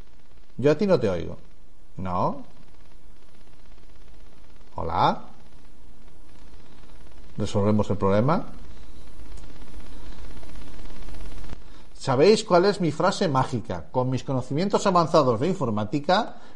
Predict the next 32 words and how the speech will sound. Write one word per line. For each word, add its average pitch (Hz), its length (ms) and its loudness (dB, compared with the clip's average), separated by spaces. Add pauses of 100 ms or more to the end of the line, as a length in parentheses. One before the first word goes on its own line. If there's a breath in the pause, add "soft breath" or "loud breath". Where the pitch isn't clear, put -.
(180 loud breath)
te 123 100 0
recomiendo 139 680 2
que 131 100 0
salgas 196 720 2
y 120 100 -2
vuelvas 139 380 4
a - 40 -2
entrar. 95 420 -4 (320)
Que 123 160 0
no 170 200 4
suele 208 360 2
fallar. 131 480 2 (380)
¿De 104 60 -2
acuerdo? 143 520 2 (360 loud breath)
Ahí 120 280 4
está. - 300 -2 (1000)
Se - 80 0
ve 123 160 8
que 131 100 4
me 131 100 4
ha 131 60 8
hecho 120 200 2
caso 123 240 2
al 113 60 0
consejo. 139 680 2
Abelino 117 600 2 (320 loud breath)
ya 117 200 6
iba 110 260 4
con 104 140 2
la 98 100 2
idea 101 420 4
de, 95 480 0